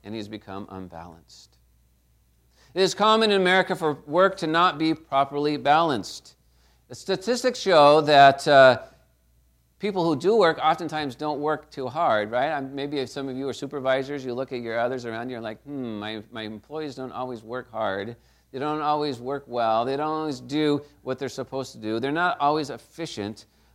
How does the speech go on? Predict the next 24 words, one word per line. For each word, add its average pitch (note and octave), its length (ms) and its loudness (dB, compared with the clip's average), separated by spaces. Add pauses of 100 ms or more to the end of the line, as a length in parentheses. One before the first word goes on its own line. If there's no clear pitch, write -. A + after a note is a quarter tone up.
But D3+ 260 -2
people B3 380 0
don't F3+ 320 2
work D#3+ 260 0
within E3 580 -8 (240)
the D#3+ 100 -10
boundaries G#2 540 -6
that A2+ 140 -12
God F#2+ 280 -4
has G2 160 -12
created F#2 400 -16
them. E2+ 160 -20 (1000)
This D3+ 120 -6
is D#3+ 60 -6
especially E3 360 0
true F3 480 4 (140)
for D3 100 -4
those D#3+ 240 2
who D3+ 80 -4
are C3 40 -4
successful, F#3+ 680 -4
highly F#3 400 -4
driven, C#3 460 -4 (420)
type F3 280 -6